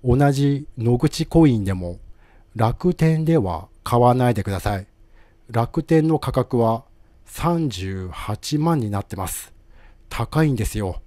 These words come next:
ですから、直接野口コインのホームページで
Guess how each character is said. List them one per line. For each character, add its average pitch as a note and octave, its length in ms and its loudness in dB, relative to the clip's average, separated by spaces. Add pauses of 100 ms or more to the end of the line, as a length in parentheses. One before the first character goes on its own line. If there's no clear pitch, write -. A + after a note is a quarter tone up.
(600)
で C3 100 2
す - 100 2
か F2+ 120 -10
ら、 F#2+ 280 -4 (540)
直 C3 120 0 (100)
接 C#3+ 520 0 (240)
野 A#2+ 220 0
口 D#3+ 320 -2
コ E3 220 4
イ A#2+ 100 2
ン F#2+ 140 -6
の F2 280 -10
ホ C3 260 4
ー - 20 4
ム C3 160 2
ペ B2 260 10
ー - 40 2
ジ F2+ 120 -8
で E2+ 240 -10